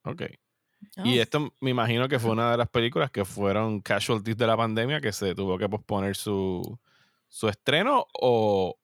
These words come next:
Speaker 1: o el hecho de que haya venido la pandemia le ayudó a la producción en poder fine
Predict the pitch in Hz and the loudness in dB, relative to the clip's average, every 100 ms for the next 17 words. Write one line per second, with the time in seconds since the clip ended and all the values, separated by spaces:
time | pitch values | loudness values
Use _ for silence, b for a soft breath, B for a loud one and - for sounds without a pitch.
0 | - 117 120 117 117 151 139 143 139 139 | -2 2 4 4 4 4 6 6 6 4
1 | 135 135 135 123 127 139 131 120 113 110 | 4 4 4 2 2 2 2 2 2 4
2 | 107 104 113 123 120 104 113 113 117 107 | 2 4 2 2 0 0 0 2 0 -2
3 | 110 101 95 - 104 101 - 127 113 107 | -2 -2 -6 -2 2 2 0 0 0 -2